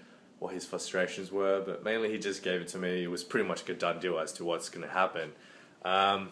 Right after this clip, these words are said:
I told him about, well, so the story is that Adrian doesn't actually have a website, and I specialize in social media. So what I'm gonna be doing is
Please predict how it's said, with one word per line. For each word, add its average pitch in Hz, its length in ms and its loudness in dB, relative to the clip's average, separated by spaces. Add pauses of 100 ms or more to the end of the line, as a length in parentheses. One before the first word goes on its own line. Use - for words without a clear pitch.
(160)
I 90 60 -6
told 98 280 2
him 95 140 -2
about, 92 560 2 (400)
well, 113 160 8
so 113 240 2 (340)
the 120 80 0
story 123 340 8
is 110 100 4
that 104 220 6
Adrian 110 380 4
doesn't 95 260 -2
actually 90 300 -2
have 90 220 -2
a 90 40 0
website, 80 540 -2 (500)
and 85 460 -4
I 90 380 4
specialize 85 800 -2
in 82 160 -4
social 85 440 -6
media. 95 380 0 (560)
So 87 320 0
what 87 140 2
I'm 87 120 -6
gonna 85 140 -6
be 76 120 -10
doing 110 480 4
is - 880 -4